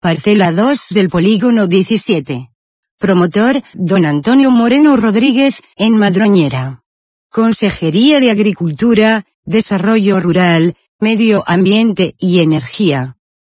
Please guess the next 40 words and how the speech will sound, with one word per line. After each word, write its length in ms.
Información 920
pública. 760
Anuncio 580
de 100
dieciséis 600
de 100
febrero 560
de 140
dos 200
mil 280
quince 480
por 160
el 160
que 100
se 180
somete 460
a 100
información 800
pública 520
la 160
solicitud 640
de 300
autorización 840
ambiental 680
unificada 800
de 280
un 160
proyecto 640
de 120
centro 440
de 120
tratamiento 800
de 100
vehículos 680
al 120
final 460
de 80
su 160
vida 300
útil, 460